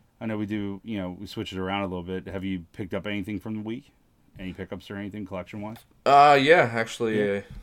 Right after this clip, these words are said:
Speaker 2: I finally pulled the trigger and ordered some neca figures. Uh,
Speaker 1: Sweet.
Speaker 2: Turtles in Time.
Speaker 1: Yeah,
Speaker 2: Uh,
Speaker 1: nice.
Speaker 2: si-, first round of 'em.
Speaker 1: Those are, uh, <laughs> those, once you get the,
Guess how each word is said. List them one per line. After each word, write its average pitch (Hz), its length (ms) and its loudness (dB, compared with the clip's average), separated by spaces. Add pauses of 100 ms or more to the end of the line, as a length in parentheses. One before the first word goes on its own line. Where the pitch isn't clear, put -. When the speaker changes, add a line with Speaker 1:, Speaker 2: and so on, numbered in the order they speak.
(100)
Speaker 2:
I 92 160 -2
finally 101 520 -2
pulled 101 220 -8
the 95 60 -12
trigger 104 420 -6
and 92 300 -8
ordered 87 280 -10
some 87 200 -12
neca 85 260 -10
figures. 92 680 -10
Uh, 85 380 -6
Speaker 1:
Sweet. 80 240 -16 (560)
Speaker 2:
Turtles 98 300 -2
in 95 100 -6
Time. 98 320 -2 (460)
Speaker 1:
Yeah, 90 320 -8
Speaker 2:
Uh, 95 140 0
Speaker 1:
nice. 95 100 -2 (260)
Speaker 2:
si-, - 60 -20 (540)
first - 380 -8
round 90 280 -4
of 90 100 -10
'em. 101 80 -8 (1600)
Speaker 1:
Those 95 220 -8
are, 85 160 -10
uh, 87 200 -10 (580)
<laughs> - 140 -10
those, 110 640 -4 (380)
once 113 320 -8
you - 60 -18
get 117 200 -8
the, 95 380 -8